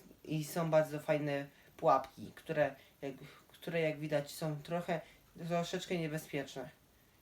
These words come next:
i, i które mogą doznać, że można, można zginąć przy tych pułapkach Kevina. A teraz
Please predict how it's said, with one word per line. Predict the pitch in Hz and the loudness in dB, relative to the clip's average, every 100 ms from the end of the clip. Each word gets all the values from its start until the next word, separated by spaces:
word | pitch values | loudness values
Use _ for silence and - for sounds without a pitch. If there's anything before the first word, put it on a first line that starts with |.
| - | -18
i, | - - - - _ _ _ - | -16 -16 -18 -20 _ _ _ -10
i | 160 170 | -6 -6
które | - - 175 170 | -6 -2 0 0
mogą | 160 160 156 - - 175 - - - | 0 -2 -2 -10 -20 -20 -20 -20 -8
doznać, | - 175 170 170 - - - 170 | -2 0 2 0 -4 -10 -8 -6
że | 156 165 | -2 -2
można, | 165 156 170 - 123 | 0 0 -2 -2 -4
można | 160 160 165 165 | -2 -2 0 0
zginąć | 147 143 127 120 | 0 -4 -4 -4
przy | - - 123 | -8 -12 -8
tych | 131 | -8
pułapkach | 131 131 - - - - _ _ _ | -2 -2 -2 -6 -12 -18 _ _ _
Kevina. | - 127 113 117 _ _ _ _ _ _ _ _ _ _ _ _ _ _ _ _ _ _ _ _ _ _ _ _ - - - | -14 -10 -10 -12 _ _ _ _ _ _ _ _ _ _ _ _ _ _ _ _ _ _ _ _ _ _ _ _ -20 -6 2
A | 185 | 4
teraz | 254 220 208 - | 6 8 8 6